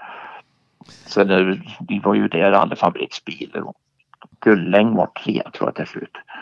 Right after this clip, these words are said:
Valdegård var där och Fiori med Lancia Stratos och allting. Och han sa att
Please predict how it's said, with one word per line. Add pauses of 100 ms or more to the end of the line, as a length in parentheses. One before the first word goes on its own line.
Valdegård
var
där
och
Fiori
med (380)
Lancia
Stratos
och
allting. (1200)
Och
han
sa
att